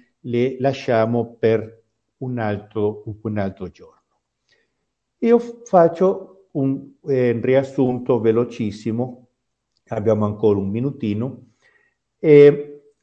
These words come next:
voi, carissimi ascoltatori, vedete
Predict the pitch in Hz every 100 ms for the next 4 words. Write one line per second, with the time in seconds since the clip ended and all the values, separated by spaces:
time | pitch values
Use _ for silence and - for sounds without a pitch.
0 | _ 160 170 214 240 - - - - 156
1 | 151 156 170 151 139 - - 113 120 113
2 | 131 131 135 - 131 117 131 127 151 151
3 | 175 180